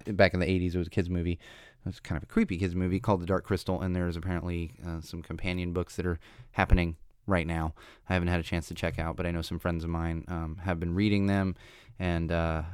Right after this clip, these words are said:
I'm gonna be checking that out as well. So look forward to, to kind of me ranting and talking about more books, I guess, you know, 'cause, 'cause it's fun.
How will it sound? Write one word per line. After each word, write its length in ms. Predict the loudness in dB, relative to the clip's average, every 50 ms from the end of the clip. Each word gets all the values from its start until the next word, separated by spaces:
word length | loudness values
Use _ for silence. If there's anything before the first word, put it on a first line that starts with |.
| -12 -12 -12 -12 -12 -12 -14 -14 -16 -16 -12 -8
I'm 180 | -6 -4 -2 0
gonna 140 | 0 0 0
be 80 | -2
checking 260 | -2 -2 -2 -2 0 -2
that 160 | -2 -2 -2
out 140 | -2 -2 -4
as 100 | -4 -4
well. 160 | -6 -6 -6
So 140 | -4 -2 -2
look 180 | -2 -2 -2
forward 320 | -2 -2 0 0 -2 -2 -2
to, 160 | -2 -4 -4
to 180 | -4 -8 -16
kind 200 | -12 -10 -8 -6
of 40 | -6
me 160 | -4 -4 -4
ranting 440 | -2 -2 -2 -2 -2 -4 -4 -4 -4
and 200 | -4 -4 -6 -8 -10 _ -18 -20 -20 -20 -20 -20 -20 -20 -20 _ _ -10
talking 320 | -6 -4 -4 -4 -4 -6
about 340 | -4 -2 -2 -2 -2 -4 -6 _ _ _ _ _ _ _ _
more 440 | -6 -4 -2 -2 0 0 0 -2 -4 -6 _ _ _ _ _ _ 2
books, 440 | 4 6 6 4 4 -2 -16 -16 -14 -8 -4
I 60 | -2
guess, 320 | 0 0 -2 -2 -6 -10 _ _ _ _
you 120 | -6 -4 -2
know, 140 | -4 -4 -6 _ -16 -12 -6
'cause, 220 | -2 -2 -2 -4 -2 _ 0 0 0 -2 -16 -20 -8 _
'cause 140 | 0 0 0
it's 80 | 0 0
fun. 180 | -2 -2 -2